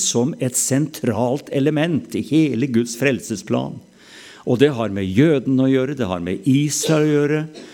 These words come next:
og det har med hedningen å gjøre. Men derfor så er det rart å tenke på at Gud valgte ut dette folket, ikke fordi de var bedre enn andre folk.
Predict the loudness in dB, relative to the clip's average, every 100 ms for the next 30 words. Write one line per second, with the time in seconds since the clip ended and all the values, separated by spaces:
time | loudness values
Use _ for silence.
0 | -12 -2 2 2 0 -2 -2 0 0 -2
1 | -8 -10 -12 -12 -16 -20 -20 _ _ _
2 | _ _ _ _ _ _ _ _ _ _
3 | _ _ _ _ _ _ _ _ -20 -20
4 | -20 -8 0 2 2 0 -4 -2 0 0
5 | -2 0 -2 -2 -6 -6 -4 -4 -4 -6
6 | -2 -2 -2 -4 -2 -2 -4 -2 -2 -4
7 | -6 -2 0 0 0 -2 -2 -4 0 0
8 | 0 -4 -2 -2 -2 0 0 0 -2 0
9 | 2 2 2 -2 0 0 -2 -4 -4 -6
10 | -16